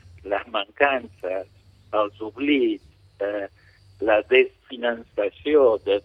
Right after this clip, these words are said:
del sistema públic, eh? I el que és més, per no tenir, no tenim ni un model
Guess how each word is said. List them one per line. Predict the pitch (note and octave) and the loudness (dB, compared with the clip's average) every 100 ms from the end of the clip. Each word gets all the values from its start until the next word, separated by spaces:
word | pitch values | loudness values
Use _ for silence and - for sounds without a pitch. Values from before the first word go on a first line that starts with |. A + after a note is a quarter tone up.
| - | -4
del | G2+ - | -6 -4
sistema | - - A#2 G#2 - | -14 -6 -4 -2 -4
públic, | G#2 - - C2+ - - - | -6 -8 -10 -18 -18 -20 -10
eh? | D3 - - - - - | -10 -10 -20 -20 -20 2
I | B2 | 4
el | B2+ | 4
que | F3+ | 0
és | C#3+ | 0
més, | E3+ C3 - - _ - - | -4 -6 -8 -20 _ -16 0
per | A#2 | 0
no | D#3 | 0
tenir, | E3+ C3+ E3+ E3+ | 0 -2 -2 -10
no | - D3 | -10 -6
tenim | C3+ D#3+ D3+ | -6 -6 -10
ni | C#3+ | -10
un | E3+ D3+ | -10 -10
model | B2+ C#3 G#2+ C3+ | -8 -2 -2 -2